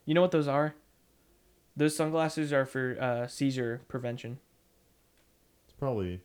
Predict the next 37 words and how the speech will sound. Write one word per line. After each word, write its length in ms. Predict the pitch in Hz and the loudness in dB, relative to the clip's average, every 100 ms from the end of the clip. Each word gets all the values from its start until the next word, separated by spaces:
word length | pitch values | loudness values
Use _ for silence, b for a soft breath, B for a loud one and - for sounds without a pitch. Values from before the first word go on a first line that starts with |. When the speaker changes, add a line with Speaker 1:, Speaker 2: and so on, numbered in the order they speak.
| - - | -18 -20
Speaker 2:
Smart. 480 | - 90 90 101 - _ _ | -14 -8 -6 -8 -12 _ _
Speaker 1:
Which 220 | 135 139 | -2 0
is, 160 | 135 127 | -2 -2
like, 300 | 131 120 - _ _ _ _ - _ - | -2 -2 -6 _ _ _ _ -20 _ -8
raising 400 | 135 139 139 127 | 2 2 2 0
aware-, 180 | 123 123 B B | -4 -4 B B
like, 220 | - 156 - | 0 2 4
everyone, 260 | 165 190 - | 2 2 0
like, 200 | 151 143 | -4 0
people 220 | 175 170 | 0 2
are 60 | 143 | 2
like, 220 | 135 123 - | 2 -2 -10
"What 260 | 120 143 | -4 -2
the 80 | - | -2
fuck 260 | 151 143 139 | 0 0 0
up 240 | 131 127 - | -4 -4 -8
is, 160 | 127 120 - - | -8 -8 -14 -4
like, 220 | 131 127 | -2 0
what's 220 | 135 151 | 0 2
up 160 | 139 131 | 0 -2
with 100 | 120 - - | -8 -10 -6
Hillary?" 320 | 143 135 123 113 | 0 2 0 0
Like, 200 | 113 - - | -4 -6 -8
she's, 220 | - 147 | 0 0
obviously 480 | 135 160 175 170 160 | 4 4 4 2 0
she's 220 | - 127 | 0 -4
sick. 320 | - 127 127 127 | -2 0 -2 -2
Like, 180 | 123 | -6
something's, 440 | - 143 143 127 - | 0 0 0 -4 -8
Speaker 2:
Well, 60 | B B B - | B B B 0
Speaker 1:
something's 320 | 185 160 143 | 2 4 4
Speaker 2:
she 20 | |
had 100 | 143 | 4
Speaker 1:
wrong. 80 | 123 | 2
Speaker 2:
pneumonia, 600 | 98 85 85 87 82 82 87 | 0 -4 -2 -2 -4 -6 -8
but 180 | 85 85 | -6 -8
she's 300 | - 95 95 | -6 -12 -12